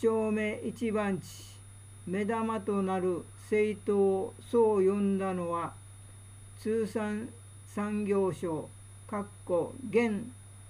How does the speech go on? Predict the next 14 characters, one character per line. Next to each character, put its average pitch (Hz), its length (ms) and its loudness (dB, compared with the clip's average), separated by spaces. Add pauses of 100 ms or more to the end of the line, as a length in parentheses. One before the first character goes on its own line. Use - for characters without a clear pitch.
(120)
産 208 320 -2
業、 202 340 0 (1300)
あ、 160 220 -4
経 220 300 6
済 202 340 2 (160)
産 202 400 0
業 185 300 2
省 156 320 -4 (360)
が 185 220 -2 (100)
最 190 220 0
初 185 220 0
ら 180 160 -2
し 156 200 -6
い。 - 40 -8